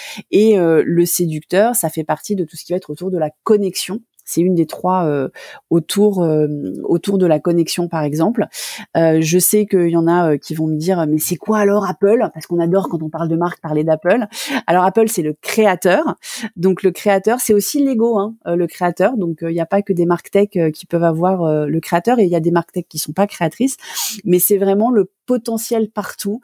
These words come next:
euh, libérer l'imagination, euh, et, et être original.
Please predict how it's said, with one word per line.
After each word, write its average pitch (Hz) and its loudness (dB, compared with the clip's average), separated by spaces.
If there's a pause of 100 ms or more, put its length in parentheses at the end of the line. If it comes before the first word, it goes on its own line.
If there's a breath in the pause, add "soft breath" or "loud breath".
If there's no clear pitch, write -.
(380 loud breath)
euh, 180 2
libérer 214 4
l'imagination, 196 -2
euh, 165 2
et, 170 2
et - 6
être 190 -2
original. 175 -2